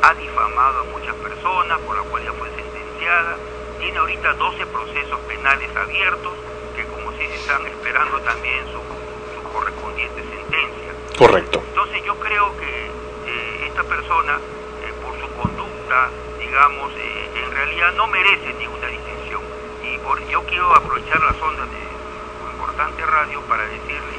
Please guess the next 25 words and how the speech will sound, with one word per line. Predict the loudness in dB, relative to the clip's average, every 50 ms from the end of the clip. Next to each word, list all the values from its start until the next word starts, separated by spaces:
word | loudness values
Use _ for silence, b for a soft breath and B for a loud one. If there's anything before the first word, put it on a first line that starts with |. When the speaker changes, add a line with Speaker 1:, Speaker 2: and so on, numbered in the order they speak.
| -8
Speaker 1:
y | -6 -6 -4
felicitar | -4 -4 -6 -6 -8 -6 -2 0 2 2 2
a | 2
la | 0 -2
mujer | -4 -6 -4 -2 -2 -2
tacneña | -2 -4 -6 -6 -4 -2 -2 -2 0 -2 -4 -4 -6 -8 -8 -8 -8 -8 -6 -4
que | -4
el | -4 -4 -4
día | -2 -2 0 2 4 4 4 2
de | 0 -2
ayer | -2 0 2 4 6
ha | 6
reaccionado | 6 4 2 2 0 0 -2 -4 -4 0 6 8 10 10 10 8 6 0 -6 -8 -8 -8 -8 -8 -8 -8 -6 -6
en | -6 -6 -6 -6 -2
forma | 0 0 2 4 4 4 2 2 -2 -6
muy, | -6 -6
eh, | -6 -6 -8 -8 -8 -8 -8 -8 -6 -6
digamos, | -6 -2 0 2 2 0 0 -6 -8 -6 0
cívica | 2 2 2 2 0 0 0 0 0 0 0 -4 -6 -6 -8 -8 -8 -8
y | -6 -4 2 6
ha | 8 10 10
rechazado, | 8 6 2 0 0 0 0 6 10 12 12 12 12 12 6 2 0
eh, | -2 -4 -6 -6 -8 -8 -8 -8 -6 -6 -6
digamos, | -4 0 2 2 2 0 -2 -4
esta | -4 -2 -2